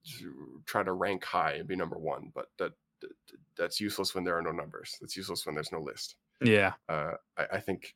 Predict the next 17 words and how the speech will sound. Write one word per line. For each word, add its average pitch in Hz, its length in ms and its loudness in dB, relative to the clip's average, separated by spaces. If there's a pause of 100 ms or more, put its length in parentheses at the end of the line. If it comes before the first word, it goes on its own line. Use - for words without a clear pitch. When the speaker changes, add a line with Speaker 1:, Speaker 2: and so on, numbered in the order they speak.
(120)
Speaker 1:
I, - 40 -4
I, - 400 -6
I 90 120 -4
dislike, - 600 0 (500)
I, 107 60 8
I 117 140 10
like 131 180 10
the 160 100 4
tier - 180 0
system. 85 360 -4
I - 20 2
like 87 240 4
that 85 160 0 (160)
matchmaking 92 540 -2
point, 107 320 2
but 85 140 -4 (340)
without 95 300 2